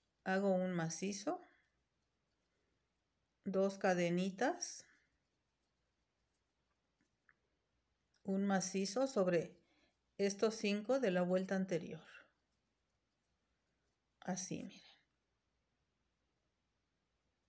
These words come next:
Dos cadenitas,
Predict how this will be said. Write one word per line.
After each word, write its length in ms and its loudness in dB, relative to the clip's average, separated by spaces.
Dos 360 -2
cadenitas, 1080 -2